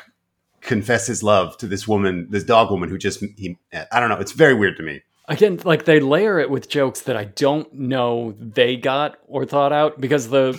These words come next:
Speaker 2: the reaction as they come in is that everybody is staring in utter disgust at this creature who should not be with this dog-faced woman.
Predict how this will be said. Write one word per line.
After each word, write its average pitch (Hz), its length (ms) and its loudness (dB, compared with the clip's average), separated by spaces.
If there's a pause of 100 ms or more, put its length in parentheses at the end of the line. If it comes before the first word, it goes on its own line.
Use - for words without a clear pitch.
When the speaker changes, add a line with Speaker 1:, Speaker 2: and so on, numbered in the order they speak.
Speaker 2:
the 147 100 2
reaction 143 500 0
as 120 120 -4
they 123 160 -4
come 135 280 -4
in 127 300 -4
is 113 200 -8
that 113 180 0
everybody 131 500 0
is 107 100 -4
staring 120 460 0
in 110 260 -6
utter 135 280 0
disgust 120 520 -4
at 117 100 -8
this 113 120 -6
creature 113 400 -6
who 113 140 -6
should 117 260 -2
not 104 220 -8
be 101 320 -8
with 120 220 -6
this - 140 -10
dog-faced 107 600 -6
woman. 104 340 -6